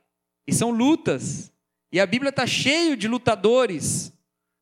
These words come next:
mas todos eles, ou melhor, muitos deles, nem todos, mas muitos deles, os mais exemplares, foram aqueles que não submeteram o seu compromisso com Deus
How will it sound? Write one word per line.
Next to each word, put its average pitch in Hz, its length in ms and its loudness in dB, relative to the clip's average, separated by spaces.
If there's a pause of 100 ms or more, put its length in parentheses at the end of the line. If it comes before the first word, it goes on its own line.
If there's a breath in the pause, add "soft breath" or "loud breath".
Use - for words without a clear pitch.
(500)
mas 139 280 -6
todos 175 380 -6
eles, 131 600 -8 (680)
ou 131 120 -6
melhor, 127 520 -6 (400)
muitos 147 460 -4
deles, 143 380 -4
nem 131 160 -6
todos, 160 580 -6
mas 123 220 -20
muitos 147 360 -16
deles, 120 520 -12 (200)
os 139 200 -6
mais 170 600 -6 (1000)
exemplares, 139 920 -8 (1000)
foram 143 180 -4
aqueles 131 480 -10
que - 140 -16
não 131 160 -8
submeteram 127 920 -8 (120)
o 113 100 -16
seu 120 160 -8
compromisso 117 640 -10
com 123 160 -16
Deus 107 540 -14